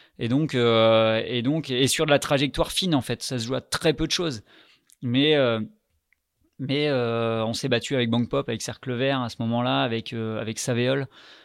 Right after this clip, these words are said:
à ce moment-là, sur cet A G deux R là, et clairement, ça se jouait à des détails de, euh, le petit empannage qui allait à un moment. Et je me rappelle, après les Canaries,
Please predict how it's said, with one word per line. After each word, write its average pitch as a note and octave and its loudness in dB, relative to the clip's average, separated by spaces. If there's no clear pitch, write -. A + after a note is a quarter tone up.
à B2 -6
ce A#2 -4
moment-là, C#3+ 2
sur C3 -6
cet B2+ -6
A B2+ 2
G A#2 -2
deux A#2 -2
R A#2 -2
là, D3+ -4
et A#2+ -4
clairement, C#3 2
ça B2+ -2
se G#2 -6
jouait B2 0
à A#2+ 2
des A2+ 2
détails C#3+ 2
de, A#2+ -4
euh, A#2+ 0
le A2 -2
petit - -8
empannage B2+ 0
qui - -4
allait A#2 0
à A#2 -2
un A2+ 0
moment. C#3 2
Et A#2 -6
je A2 0
me B2+ 4
rappelle, C3 6
après C#3 2
les B2+ 2
Canaries, C#3+ -2